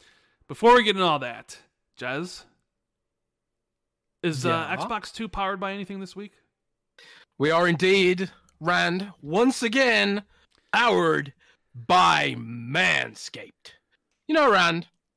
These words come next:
Speaker 2: when I was climbing up the mountain the other day, uh, I was thinking about the fact that, like, it's pretty chilly up here, you know? It's pretty damn chilly because, you know, Manscaped products are pretty close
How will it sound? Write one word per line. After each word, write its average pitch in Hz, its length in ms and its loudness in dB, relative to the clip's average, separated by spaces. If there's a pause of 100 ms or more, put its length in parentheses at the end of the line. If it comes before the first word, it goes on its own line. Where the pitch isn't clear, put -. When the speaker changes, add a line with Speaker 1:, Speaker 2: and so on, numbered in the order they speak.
(180)
Speaker 2:
when 269 100 4
I 277 100 6
was 233 140 0
climbing 254 420 2
up 214 100 -2
the 202 80 -2
mountain 170 540 0 (500)
the 160 100 -6
other 160 120 -4
day, 147 360 -4 (540)
uh, 151 280 -2
I 190 100 -6
was 202 160 -10
thinking 226 320 -6
about 131 380 -8
the 131 80 -20
fact - 260 -6
that, 131 160 -10
like, 127 300 -10
it's - 160 -20
pretty 311 240 0
chilly 240 360 2
up 165 140 -2
here, 147 340 -2 (120)
you 165 80 -6
know? 160 160 -2 (380)
It's - 140 -20
pretty 269 280 0
damn 214 260 2
chilly 165 480 -2 (720)
because, 180 640 -4 (560)
you 170 60 -16
know, 165 160 -12
Manscaped 175 540 -10
products 147 500 -8
are 151 80 -8
pretty 202 340 -6
close - 760 -2